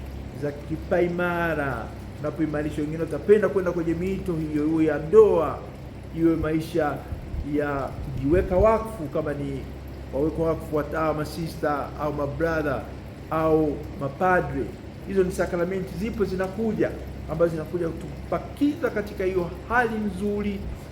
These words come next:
ya kubaki kwamba sisi tunajitoa sasa kwa kujisadaka, ili Mwenyezi Mungu aweze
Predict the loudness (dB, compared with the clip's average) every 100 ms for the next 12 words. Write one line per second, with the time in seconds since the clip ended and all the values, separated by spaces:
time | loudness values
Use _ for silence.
0 | -4 -4 -2 -2 2 2 2 -2 -6 -8
1 | -12 -4 -2 0 -4 -6 -6 -4 -6 -8
2 | 0 2 2 2 2 2 0 -4 -4 -6
3 | -10 -12 -12 -12 -12 -12 -12 -12 -10 -6
4 | -4 -4 -4 -2 4 4 4 0 -2 -2
5 | -8 -6 -6 -4 -6 -6 -6 -6 -6 -2
6 | 2 2 0 -2 0 2 4 2 0